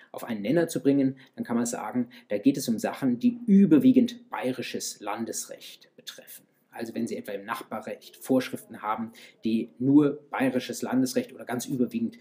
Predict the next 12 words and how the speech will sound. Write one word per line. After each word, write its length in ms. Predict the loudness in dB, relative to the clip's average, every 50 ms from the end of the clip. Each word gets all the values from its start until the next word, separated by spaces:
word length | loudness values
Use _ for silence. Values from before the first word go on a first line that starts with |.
| -20 -20 _
aus 60 | -14
dem 140 | -12 -12 -10
bayerischen 340 | -10 -10 -10 -12 -14 -14 -4
Landesrecht 520 | 0 2 2 2 2 0 -4 -4 -4 -14
kommen, 460 | -6 2 4 4 4 4 2 -2 -4 -8 -18 -20 _ _ _
dann 320 | 2 4 6 4 4 2 -4 -12 _ _
kann 160 | 0 0 0
es 100 | 0 -2
mal 160 | -6 -8 -6
sein, 400 | -6 -6 -4 -2 -2 -2 -4 -6
dass 220 | -6 -8 -8 -2
da 240 | 0 0 0 0 -2